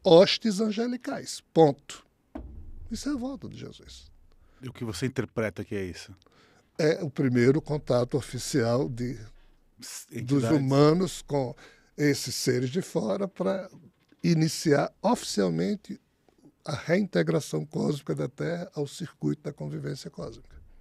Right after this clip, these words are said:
Speaker 2: Por isso que você fala, então, que Jesus voltará em uma nave alienígena.
Speaker 1: Inevitavelmente.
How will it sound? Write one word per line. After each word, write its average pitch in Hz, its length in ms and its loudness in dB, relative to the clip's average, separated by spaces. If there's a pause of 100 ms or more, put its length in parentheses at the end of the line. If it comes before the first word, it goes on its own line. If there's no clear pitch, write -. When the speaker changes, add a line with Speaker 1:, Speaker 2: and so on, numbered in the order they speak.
(480)
Speaker 2:
Por 123 100 -4
isso 123 100 -4
que - 80 -8
você 156 80 2
fala, 131 320 2
então, 139 200 -2
que 131 380 -2
Jesus 110 500 -2
voltará 117 600 0
em 123 40 0
uma 135 200 0
nave 104 380 -4 (120)
alienígena. 127 360 0
Speaker 1:
Inevitavelmente. 127 920 -4